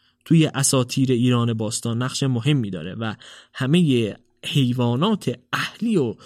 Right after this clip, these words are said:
سودبخش برای انسان از این گاو به دنیا اومدن. همینطور توی حماسهٔ گیلگمش در مورد گاو آسمانی گفتیم که همون صورت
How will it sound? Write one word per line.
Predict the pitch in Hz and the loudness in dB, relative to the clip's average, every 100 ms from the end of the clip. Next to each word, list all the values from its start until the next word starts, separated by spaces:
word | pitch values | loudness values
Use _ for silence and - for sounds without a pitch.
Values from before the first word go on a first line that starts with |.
| - _ | -20 _
سودبخش | - - 131 123 123 127 117 113 - | -10 -8 -6 -6 -6 -4 -4 -4 -4
برای | 120 120 120 - | -2 -2 -2 -2
انسان | 139 131 220 240 240 - - _ | -4 -2 -2 -2 -4 -16 -20 _
از | 151 139 139 135 - | -2 0 2 -2 -4
این | 220 214 175 | 4 6 6
گاو | 135 107 - | 4 0 -2
به | 117 | -4
دنیا | 107 98 92 | -4 -8 -12
اومدن. | - - - _ _ _ _ _ _ _ _ _ _ _ _ - | -14 -20 -20 _ _ _ _ _ _ _ _ _ _ _ _ -2
همینطور | 196 226 226 214 | 2 4 4 4
توی | 214 214 214 | 2 2 2
حماسهٔ | 190 151 131 123 131 127 | 2 2 2 2 2 2
گیلگمش | 123 127 120 127 156 190 - - - - | 0 0 0 0 2 0 -4 -16 -16 -4
در | 120 | 0
مورد | 123 120 120 120 117 120 127 | 2 2 2 2 0 -2 0
گاو | 127 120 120 | 2 2 2
آسمانی | 104 117 - 123 120 123 196 185 | 0 -4 -4 -2 0 0 0 0
گفتیم | 208 247 - 120 101 | 2 2 0 -6 -6
که | - 113 | -6 -6
همون | 135 180 185 170 | 0 2 4 2
صورت | - - 127 135 | 0 -2 -2 0